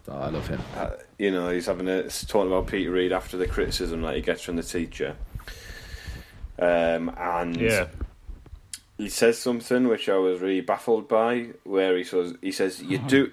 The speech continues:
Speaker 2: you do a day's work in one for him." And I was thinking, is that just not going to work?
Speaker 1: Yeah.
Speaker 2: Is that just literally not going to work?
Speaker 3: Yeah, I didn't quite
Speaker 1: It's
Speaker 3: understand
Speaker 1: literally,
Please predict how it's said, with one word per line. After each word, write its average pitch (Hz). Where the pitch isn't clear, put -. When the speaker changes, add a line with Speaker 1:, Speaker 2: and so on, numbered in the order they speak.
Speaker 2:
you 107
do 143
a 147
day's 131
work 120
in 117
one 101
for 85
him." 78
And 76
I 90
was 92
thinking, 101
is 117
that 131
just 127
not 123
going 120
to 113
work? 117
Speaker 1:
Yeah. 180
Speaker 2:
Is 123
that 143
just 143
literally 131
not 117
going 113
to 101
work? 113
Speaker 3:
Yeah, 156
I 160
didn't 175
quite 147
Speaker 1:
It's 135
Speaker 3:
understand 131
Speaker 1:
literally, -